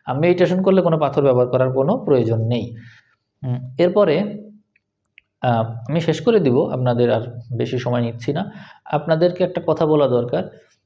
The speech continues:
সেটি হচ্ছে আপনাদের যেহেতু পঞ্চমে রাহু আছে, আপনাদের মন মেজাজ এবং চিন্তাভাবনা সবসময় অস্থিরতার মধ্য দিয়ে যাবে। সেই ক্ষেত্রে বেস্ট হচ্ছে, আহ, অটো সাজেশন নেওয়া, অর্থাৎ আপনার মস্তিষ্ককে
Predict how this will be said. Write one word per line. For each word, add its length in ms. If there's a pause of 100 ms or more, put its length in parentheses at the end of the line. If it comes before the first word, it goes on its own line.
(140)
সেটি 240
হচ্ছে 260
আপনাদের 380
যেহেতু 360
পঞ্চমে 520
রাহু 280
আছে, 220
আপনাদের 380
মন 460
মেজাজ 560 (520)
এবং 300
চিন্তাভাবনা 760
সবসময় 640
অস্থিরতার 540
মধ্য 260
দিয়ে 180
যাবে। 260
সেই 180
ক্ষেত্রে 480 (340)
বেস্ট 640
হচ্ছে, 640 (800)
আহ, 580
অটো 200
সাজেশন 440
নেওয়া, 340 (220)
অর্থাৎ 320
আপনার 460
মস্তিষ্ককে 720